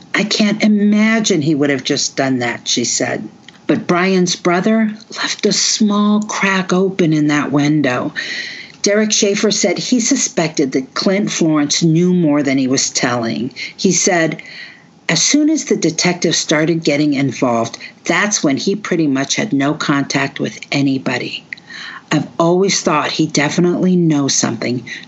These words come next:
just won't come forward with it." Then Derek went on to say, "If Brian did take off," quote,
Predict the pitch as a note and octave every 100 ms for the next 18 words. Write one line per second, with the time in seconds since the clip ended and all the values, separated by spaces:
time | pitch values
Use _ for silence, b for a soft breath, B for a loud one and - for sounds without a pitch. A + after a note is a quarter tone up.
0 | - - D#3 - - C#3 - - B2 C3
1 | - A#2+ B2 A#2+ - A#2+ B2+ - - -
2 | - - - - - - - - B B
3 | B - D3+ F#2+ G#3+ D3 C3 B2+ - C3+
4 | C3+ C#3+ E3 - D#3 C#3+ C#3 B B B
5 | - - F3+ - F3+ F3 D#3+ D#3+ - C4+
6 | C#4+ - E3+ C3+ - B2+ B2 C3+ - -
7 | - - - - - _ _ - - _
8 | - - F3 A#2 D#3+ -